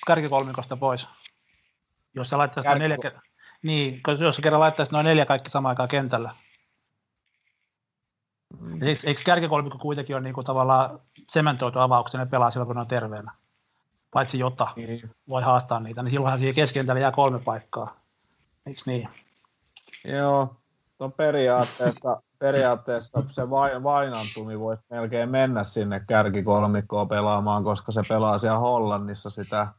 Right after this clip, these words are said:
Speaker 2: Mut en mä sit taas tiedä, että kenet mä sieltä tiputtaisin pois. Se Salah ja Mane edelleen vois pelata välillä vähän vähemmän. Se on vähän niinku semmonen, mut kyllä mä melkein... Mä en,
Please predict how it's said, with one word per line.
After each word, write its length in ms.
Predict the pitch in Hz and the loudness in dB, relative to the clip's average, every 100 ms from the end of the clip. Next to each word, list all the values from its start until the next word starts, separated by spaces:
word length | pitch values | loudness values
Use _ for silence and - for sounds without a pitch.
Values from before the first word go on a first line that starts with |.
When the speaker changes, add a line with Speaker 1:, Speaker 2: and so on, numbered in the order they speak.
| _ _ _ _ _ _ _ | _ _ _ _ _ _ _
Speaker 2:
Mut 140 | 101 90 | -4 0
en 120 | 104 | 2
mä 100 | 110 | 4
sit 180 | 107 - | 2 2
taas 200 | 107 104 | 0 2
tiedä, 220 | 110 107 | 2 2
että 160 | 101 | 2
kenet 320 | 107 110 110 107 | 0 2 2 2
mä 120 | 104 | 2
sieltä 220 | 110 104 | 2 0
tiputtaisin 680 | 123 110 110 - 110 110 113 | -2 0 -2 0 -2 2 2
pois. 520 | 123 123 120 107 101 | 4 4 4 2 0
Se 80 | - | -6
Salah 480 | 104 120 123 113 107 | 0 2 4 2 2
ja 120 | 107 | -2
Mane 440 | 107 117 120 113 110 | -2 -4 -2 -2 -2
edelleen 460 | 117 113 110 107 | 0 0 0 -2
vois 300 | 110 104 - | -2 -4 -6
pelata 400 | - 110 107 101 | -4 0 2 0
välillä 400 | 104 110 110 104 | 0 0 0 0
vähän 320 | 104 110 104 101 | 2 2 2 2
vähemmän. 580 | 113 113 107 104 104 101 _ _ _ _ _ _ _ _ _ _ _ _ _ _ | 0 2 -2 -2 -4 -6 _ _ _ _ _ _ _ _ _ _ _ _ _ _
Se 60 | 113 | -2
on 180 | 107 110 | 0 2
vähän 300 | 120 120 107 | 4 2 2
niinku 240 | 104 104 | -6 -10
semmonen, 540 | 104 110 104 104 104 | -8 -4 -2 -2 -2
mut 160 | 101 101 101 _ | -4 -6 -8 _
kyllä 160 | - 123 | 0 2
mä 100 | 113 | 2
melkein... 640 | 117 123 117 120 110 104 _ _ - _ _ - - _ _ _ _ _ _ _ _ _ 113 113 | 2 2 2 2 2 0 _ _ -20 _ _ -20 -20 _ _ _ _ _ _ _ _ _ -12 -6
Mä 280 | 107 101 | -4 -2
en, 100 | 101 | -4